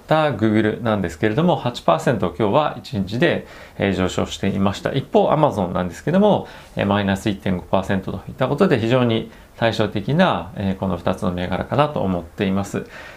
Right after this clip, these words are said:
えー、Googleなんですけれども、やはり一番の大きな売上の源泉というのは、広告なんですけれども、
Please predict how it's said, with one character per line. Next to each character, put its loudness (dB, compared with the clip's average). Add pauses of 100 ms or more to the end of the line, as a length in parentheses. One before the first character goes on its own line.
(140)
え 0
ー、 0
Google 4
な 0
ん -2
で -2
す -12
け 0
れ 0
ど 0
も、 2
や 2
は 4
り 0 (220)
一 0
番 4
の 0
大 0
き -4
な 0 (420)
売 -2
上 2
の 2
源 2
泉 -2
と 0
い 4
う 4
の 4
は、 0 (380)
広 4
告 0
な 0
ん -2
で 0
す -12
け -2
れ -2
ど -2
も、 4